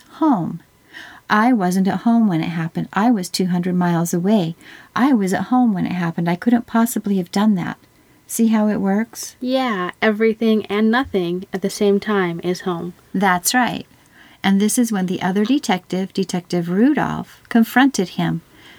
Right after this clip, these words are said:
Speaker 1: saying he was devoid of emotion, that Chris hadn't shown any compassion or caring or even sadness for what his parents had just gone through. The detectives insisted he come clean.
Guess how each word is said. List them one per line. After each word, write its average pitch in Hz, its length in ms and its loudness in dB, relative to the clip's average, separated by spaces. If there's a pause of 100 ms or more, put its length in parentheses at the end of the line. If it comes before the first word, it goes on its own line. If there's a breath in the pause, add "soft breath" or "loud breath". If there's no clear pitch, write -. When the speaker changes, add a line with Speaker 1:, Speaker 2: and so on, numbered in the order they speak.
(120 loud breath)
Speaker 1:
saying 240 440 0
he 233 140 0
was 214 180 -2
devoid 202 420 0
of 208 120 0
emotion, 208 640 -2 (680 soft breath)
that 220 120 0
Chris - 240 -2
hadn't 220 320 0
shown 208 280 0
any 208 200 2
compassion 208 840 0
or 175 200 -4
caring 202 520 2
or 190 120 0
even 294 340 0
sadness 208 600 0
for - 160 -2
what 185 160 -2
his 208 180 -2
parents 226 460 -2
had 208 120 0
just 202 280 -2
gone 226 260 4
through. 160 320 -4 (300)
The 202 100 4
detectives 208 680 -2
insisted 185 840 0
he 214 180 2
come 208 300 0
clean. 170 440 0